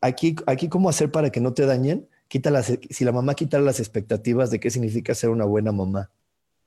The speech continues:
Pero como ella tiene expectativas de qué significa ser una buena mamá, ¿cómo les va a decir al mundo, "Es que es un niño y así se portan"? No, no, no, no, no. Una buena mamá la tiene que controlar, como sea, no importa, pero contrólalo. Eso es una buena madre,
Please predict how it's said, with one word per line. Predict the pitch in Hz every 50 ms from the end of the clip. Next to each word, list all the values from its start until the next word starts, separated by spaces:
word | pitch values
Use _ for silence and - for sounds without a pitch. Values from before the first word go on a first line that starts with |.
| _ _ _ _ _ _ _ _ _ _ _ _ _ _ _ -
Pero | 113 113 120 -
como | 127 123 135
ella | 147 151
tiene | 151 156 156
expectativas | 143 - - 107 104 - 104 107 127 123 123 117
de | 107 107
qué | - 123
significa | 120 - 135 120 110 120 - -
ser | 120 - 123 117
una | 120 113
buena | 104 110 113 120 123
mamá, | 117 110 107 110 107 127 - - - - - - _ -
¿cómo | - 143 151 156
les | 160 151 139
va | 127 139
a |
decir | 139 135 - 143
al | 143 135
mundo, | 139 135 139 143 143 135 135 135 -
"Es | 143 139
que | - - 156
es | 143 -
un | 143 139 139
niño | 143 139 135 123 117
y | 113
así | 107 - 123
se | - 120
portan"? | 107 - 123 120 117 113 - 107 101 104 104 - _ _ -
No, | 113 117 117 117 120
no, | 123 117
no, | 117 117 117
no, | 117 117
no. | 113 113 117
Una | 151 160
buena | 160 160 160 175
mamá | 165 127 113 120 127
la | 135 123
tiene | - - 127 139
que | 143 117 -
controlar, | - 107 98 - 113 107 107 107 110 107 -
como | - - 110 107 104
sea, | - - 123 123 113 101 101
no | 117
importa, | 139 135 - 147 127 120 - 104
pero | 92 - 107 104
contrólalo. | - 104 95 123 127 120 117 104 101 101 - 113
Eso | 104 135
es | 123 147
una | 139 139
buena | 127 135 131 131 123
madre, | 123 127 117 110 101 95 -